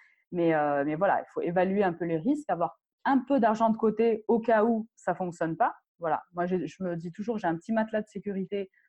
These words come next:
Euh, si ça fonctionne pas ou si un jour, euh, je sais pas, j'ai plus du tout de clients, je peux tomber sur mes pattes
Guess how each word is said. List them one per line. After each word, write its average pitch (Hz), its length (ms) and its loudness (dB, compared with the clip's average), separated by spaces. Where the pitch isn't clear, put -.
Euh, 160 60 0
si 160 160 -8
ça 233 160 0
fonctionne 220 440 -2
pas 226 320 4
ou 185 280 -2
si 233 220 -6
un 208 240 0
jour, 208 360 0
euh, 170 60 4
je 170 60 -4
sais 170 100 -4
pas, 196 160 0
j'ai 170 140 -6
plus 202 160 -2
du 202 140 -6
tout 214 80 -8
de - 60 -12
clients, 220 380 -4
je - 100 -20
peux 226 100 -2
tomber 226 260 0
sur 220 160 -6
mes 175 120 2
pattes 254 320 0